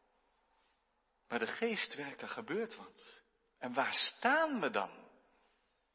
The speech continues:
Staan we dan aan die kant van dat verlangen dat de Heere werkt en mensen brengt onder zijn heerschappij?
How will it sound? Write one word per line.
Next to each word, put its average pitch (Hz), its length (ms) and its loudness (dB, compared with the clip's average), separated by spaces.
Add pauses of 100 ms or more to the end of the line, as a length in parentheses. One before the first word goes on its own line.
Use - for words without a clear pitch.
(400)
Staan 110 280 -8
we 104 80 0
dan 117 240 -2
aan 113 140 -2
die 120 140 -4
kant 185 380 -4
van 110 160 -10
dat 104 160 -10
verlangen 110 640 -6 (1400)
dat 107 180 -6
de 113 80 -6
Heere 143 480 -4
werkt 139 460 -6
en 101 240 -10
mensen 123 760 -4
brengt 127 680 -6
onder 117 540 -8 (500)
zijn 117 680 -4
heerschappij? - 1160 -12